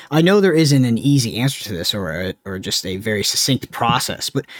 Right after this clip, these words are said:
how would you recommend someone acquire that knowledge and level up into becoming a great player?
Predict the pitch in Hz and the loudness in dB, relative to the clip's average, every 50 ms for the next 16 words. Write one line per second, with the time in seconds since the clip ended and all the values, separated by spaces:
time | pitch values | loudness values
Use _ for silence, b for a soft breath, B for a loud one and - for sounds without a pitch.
0 | B B B 180 185 - 247 214 220 214 147 147 156 160 - 143 135 135 131 123 | B B B -4 0 2 2 4 4 4 4 4 2 4 4 4 4 6 4 4
1 | - - 131 123 120 117 - - - - - 117 117 120 120 113 110 101 110 107 | 2 2 2 2 2 0 -2 -4 -8 -4 0 2 2 4 4 2 2 2 0 0
2 | 98 98 107 110 107 107 104 98 98 - 110 107 104 98 104 104 107 107 104 98 | 0 0 0 2 2 2 0 -2 -4 -6 -6 -4 -4 -4 -2 0 0 0 0 0
3 | 101 107 110 101 - - - 98 95 - 85 76 78 - - 90 76 69 58 60 | -2 0 -2 -2 -4 -6 -8 -8 -8 -8 -10 -12 -12 -12 -10 -10 -10 -10 -12 -12
4 | - - 73 73 - - - 69 53 50 | -10 -8 -10 -10 -10 -10 -14 -12 -12 -14